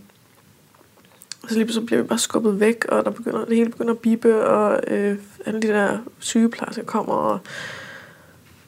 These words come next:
og sådan, og det var bare sådan et mirakel, at hun var begyndt at trække vejret igen. Og man beder bare om, at hun overlever.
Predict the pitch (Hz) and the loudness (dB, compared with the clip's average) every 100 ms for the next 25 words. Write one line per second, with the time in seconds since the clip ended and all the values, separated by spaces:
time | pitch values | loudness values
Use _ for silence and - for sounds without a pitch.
0 | _ - - 226 - - _ - 240 226 | _ -4 -2 -2 -4 -10 _ 0 4 4
1 | 226 233 - 233 233 - _ _ - - | 4 -2 -4 -4 -4 -8 _ _ -20 -20
2 | _ _ _ _ 233 226 196 190 226 220 | _ _ _ _ 2 2 2 0 2 2
3 | 214 - 220 214 196 202 214 - - 196 | 2 -2 2 2 4 4 2 4 2 2
4 | 190 - - - - - - - - 208 | 0 -8 -20 -20 -20 -20 -10 -6 0 0
5 | 202 - 117 196 190 185 - - - _ | 4 4 4 2 0 -2 -8 -20 -20 _
6 | _ _ _ _ _ _ _ - - _ | _ _ _ _ _ _ _ -20 -20 _
7 | _ _ _ _ _ _ _ _ _ 214 | _ _ _ _ _ _ _ _ _ -2
8 | 208 202 226 - - 110 - 208 202 202 | 0 4 2 4 2 4 4 0 -2 -2
9 | 202 208 202 - | -2 -4 -6 -10